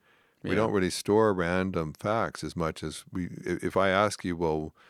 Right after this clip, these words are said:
Speaker 1: what did you do o-, over the holidays?" You don't start listing, "Well, I ate this many meals, I watched this many programs." You,
Speaker 2: Yeah.
Speaker 1: you start,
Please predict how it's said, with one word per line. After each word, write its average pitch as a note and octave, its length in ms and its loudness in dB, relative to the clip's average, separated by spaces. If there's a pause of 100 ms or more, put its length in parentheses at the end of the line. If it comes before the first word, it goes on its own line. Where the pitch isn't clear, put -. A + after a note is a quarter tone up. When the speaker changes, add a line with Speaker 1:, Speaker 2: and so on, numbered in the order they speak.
(260)
Speaker 1:
what G2+ 140 4
did F2+ 180 0
you F2 100 -6
do F2+ 600 2
o-, F#2 80 0
over E2 120 -2
the D2+ 120 -4
holidays?" E2+ 760 -2 (520)
You G2 100 -2
don't F#2 200 2
start E2+ 260 -2
listing, F2 520 -2
"Well, E2 160 2
I D#2+ 100 2
ate F2 280 -4
this - 240 -6
many F2 220 -2
meals, D#2+ 840 -4
I C#2+ 240 -6
watched D2 400 -4
this - 180 -8
many D#2 220 -4
programs." C#2+ 680 -6
You, D#2 280 -4
Speaker 2:
Yeah. F#2 300 -6
Speaker 1:
you F#2 120 -2
start, F2 360 0